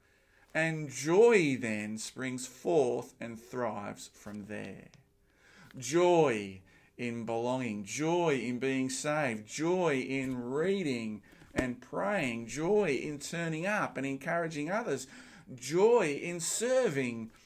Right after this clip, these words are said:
one another as brothers and sisters in Christ, and joy in serving and loving our neighbours too, whoever they are,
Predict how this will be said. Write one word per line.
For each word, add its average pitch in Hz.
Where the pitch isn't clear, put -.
one 139
another 117
as 107
brothers 110
and 107
sisters 110
in 110
Christ, 110
and 107
joy 123
in 107
serving 110
and 110
loving 104
our 101
neighbours 101
too, 120
whoever 104
they 117
are, 95